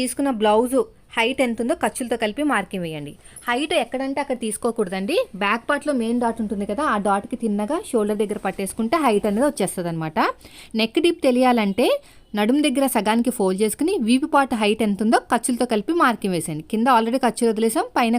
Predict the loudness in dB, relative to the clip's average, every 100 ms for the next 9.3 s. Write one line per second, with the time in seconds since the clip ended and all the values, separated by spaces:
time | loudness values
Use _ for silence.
0 | 0 -2 -6 -4 -4 -2 0 0 0 -6
1 | -6 -6 -8 -12 -20 -20 -20 -20 _ -2
2 | 0 2 4 4 2 0 0 2 4 4
3 | 4 4 2 0 -2 -2 -2 -2 -4 -2
4 | 0 0 0 0 0 -2 -2 -4 -4 0
5 | 0 0 -4 _ -2 2 2 2 0 -4
6 | -2 0 0 0 0 0 -2 -2 -4 -6
7 | -14 -20 -4 0 2 4 2 2 0 2
8 | 2 2 0 -2 -4 -6 -6 -6 -6 -4
9 | -2 -2 -4